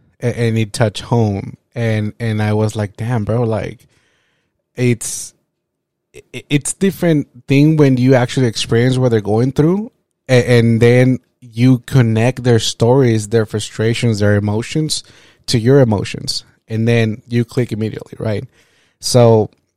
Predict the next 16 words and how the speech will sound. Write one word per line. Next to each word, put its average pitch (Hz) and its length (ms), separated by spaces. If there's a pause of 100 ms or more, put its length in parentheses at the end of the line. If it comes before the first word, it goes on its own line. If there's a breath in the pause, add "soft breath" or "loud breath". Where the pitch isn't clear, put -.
(160)
when 127 300
I 127 120
was 131 440
watching 127 440
the 117 60
first - 260
episode, 120 460
when 107 260
everyone 113 480
is 107 280
actually, 107 440
like, 104 180
wearing 107 320
the 98 60
mask 117 840
and, 101 580